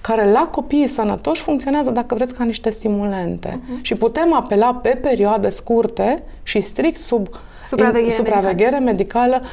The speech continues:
Speaker 1: și la aceste lucruri. Dar revenind, o cană de cafea sau o cană de cacao pentru copilul nostru este foarte binevenită.
Speaker 2: Bun,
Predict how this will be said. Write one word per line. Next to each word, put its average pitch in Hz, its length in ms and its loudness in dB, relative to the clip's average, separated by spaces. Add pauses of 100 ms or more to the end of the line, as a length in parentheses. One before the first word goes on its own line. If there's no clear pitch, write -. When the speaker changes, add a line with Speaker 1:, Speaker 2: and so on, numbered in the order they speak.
Speaker 1:
și - 160 -4
la 269 80 2
aceste 233 380 0
lucruri. 196 420 0 (220)
Dar 214 180 2
revenind, 226 600 2
o - 80 -2
cană 269 300 0
de 254 120 2
cafea 214 420 0
sau 180 240 0
o 165 60 2
cană 262 260 -2
de 262 100 0
cacao 269 420 2
pentru 185 280 -4
copilul 202 420 0
nostru 202 480 -2 (240)
este 233 260 0
foarte 247 380 0
binevenită. 190 840 -2
Speaker 2:
Bun, 294 300 -4